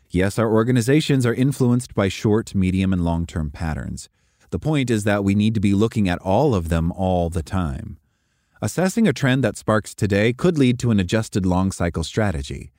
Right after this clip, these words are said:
To incorporate this habit, leaders can encourage decision-making closer to the waterline,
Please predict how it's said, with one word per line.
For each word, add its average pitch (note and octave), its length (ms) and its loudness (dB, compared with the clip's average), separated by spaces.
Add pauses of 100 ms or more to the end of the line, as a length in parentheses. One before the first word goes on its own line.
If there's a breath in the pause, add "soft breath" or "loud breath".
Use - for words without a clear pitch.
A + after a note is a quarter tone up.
(360)
To A#2 120 -2
incorporate C3 500 2
this D3 180 2
habit, C3+ 300 0
leaders A#2 360 2
can C3 120 0
encourage B2 480 2
decision-making A2 800 2
closer G2+ 380 -2
to F2+ 100 -8
the F#2+ 100 2
waterline, C#2+ 720 -2